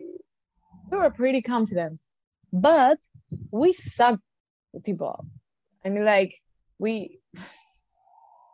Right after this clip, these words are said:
we did so bad the first day, so bad. We only won, uh, to, against one team. So we barely, like, passed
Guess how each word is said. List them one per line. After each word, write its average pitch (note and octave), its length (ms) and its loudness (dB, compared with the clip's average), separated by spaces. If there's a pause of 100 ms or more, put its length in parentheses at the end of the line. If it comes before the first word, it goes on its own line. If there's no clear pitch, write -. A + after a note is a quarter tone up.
(300)
we A3 80 0
did G3+ 240 -2
so C4+ 840 4
bad F3+ 600 2
the F3 100 -6
first F3+ 360 -8
day, D#3+ 360 -4
so G#3+ 600 6
bad. D#3+ 380 -2 (100)
We A#3 220 0
only F4+ 480 0 (100)
won, A3+ 460 -4 (360)
uh, E3+ 420 -14 (220)
to, F3 220 -12 (140)
against G#3+ 640 -2
one A3+ 300 -2
team. G3 420 -4 (680)
So E3+ 680 -10 (220)
we G#3+ 140 -2
barely, D4+ 580 0 (680)
like, E3 520 -14 (1600)
passed A#3 520 -4